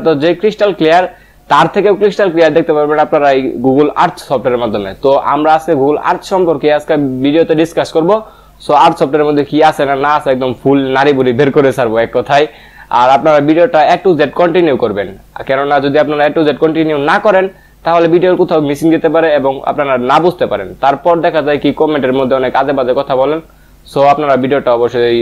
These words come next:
দেখবেন full। So hi there, আমি আরিফুল from Client Ariful YouTube channel। So let's jump to the mobile display। তো Google Earth-টা একদম properly ব্যবহার করার জন্য প্রথমে আপনাদেরকে চলে যেতে হবে Google Play Store-এ, আর কি Play Store থেকে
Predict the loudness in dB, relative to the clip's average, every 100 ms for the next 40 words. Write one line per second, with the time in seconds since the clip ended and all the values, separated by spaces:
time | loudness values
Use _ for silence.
0 | 2 0 0 -4 -4 _ -2 0 0 -4
1 | -6 -6 -2 0 2 2 2 2 -2 0
2 | -2 0 0 2 2 2 0 2 0 0
3 | 0 0 -2 -2 0 2 4 4 2 -2
4 | -2 -2 -2 -2 -2 -2 -2 -2 -4 -8
5 | -10 -12 _ -2 0 0 0 2 2 2
6 | 0 -2 0 2 2 0 -2 -2 0 0
7 | 0 0 -2 -4 -2 -2 -2 -4 -4 -4
8 | -2 -2 -2 -2 -2 -2 -2 -2 -2 -4
9 | -2 -2 -2 -2 -4 -6 -12 -6 -2 0
10 | -2 0 2 2 -2 -6 -6 -10 _ _
11 | -10 -10 -10 -4 -4 -4 -6 -6